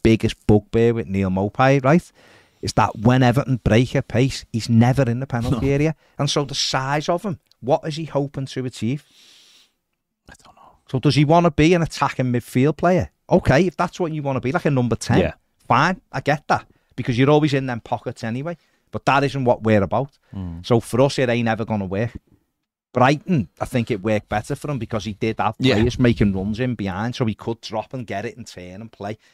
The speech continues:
Speaker 1: And they had runners. We, we just don't have that. And so therefore, it's best for all parties
Speaker 2: Mm.
Speaker 1: if we can move him on. If Everton move him on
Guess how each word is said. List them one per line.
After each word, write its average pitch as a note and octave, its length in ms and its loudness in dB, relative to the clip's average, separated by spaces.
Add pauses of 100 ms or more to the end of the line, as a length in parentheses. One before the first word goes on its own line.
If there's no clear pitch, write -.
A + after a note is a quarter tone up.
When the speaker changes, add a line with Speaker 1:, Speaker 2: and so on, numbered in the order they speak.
(240)
Speaker 1:
And G2+ 120 -6
they G#2 40 -2
had G#2+ 200 -2
runners. G#2 320 -4
We, A2 240 -6 (160)
we G2 140 -2
just - 220 -8
don't F2 160 -6
have E2 160 -12
that. F#2+ 120 -14 (760)
And G#2+ 80 -4
so G#2+ 160 2
therefore, A2 680 2
it's - 100 -18
best - 260 -6
for F#2 140 -8
all F#2 160 0
parties E2+ 500 -6
Speaker 2:
Mm. - 20 -8
Speaker 1:
if F#2+ 120 -8
we F#2 80 -10
can E2+ 200 -10
move F2 200 -10
him E2 140 -12
on. F2+ 140 -12
If - 100 -14
Everton A2 340 -6
move G#2 240 -4
him F2+ 140 0
on G#2 160 -2